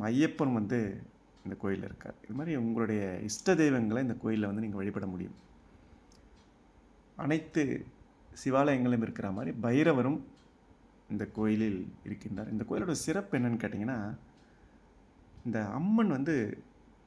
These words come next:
சுயம்பு அம்மன் அப்படின்னு சொல்றாங்க, தானாக தோன்றிய அம்மன் அப்படின்னு சொல்றாங்க. உங்களுக்கு யாராவது வந்து இந்த ராகு பெயர்ச்சி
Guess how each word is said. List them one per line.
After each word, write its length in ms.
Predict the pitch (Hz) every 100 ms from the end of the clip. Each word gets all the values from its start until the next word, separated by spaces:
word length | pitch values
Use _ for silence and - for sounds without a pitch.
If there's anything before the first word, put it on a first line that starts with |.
| - - - - -
சுயம்பு 360 | 147 175 185 160
அம்மன் 260 | 113 117 104
அப்படின்னு 240 | 95 98
சொல்றாங்க, 300 | 80 92 92 -
தானாக 360 | 107 120 123 120 107
தோன்றிய 340 | 98 101 95 87 - - - - -
அம்மன் 220 | 98 104 101
அப்படின்னு 240 | 95 98
சொல்றாங்க. 300 | - - - - - - - - - - - - - - - - - - - - - 113
உங்களுக்கு 360 | 143 170 170 135
யாராவது 340 | - 170 160 143
வந்து 180 | 131 143 107 - - - -
இந்த 180 | - 104 101 - - - - - - - - - - - 110
ராகு 280 | 120 143 151 131
பெயர்ச்சி 400 | 123 123 123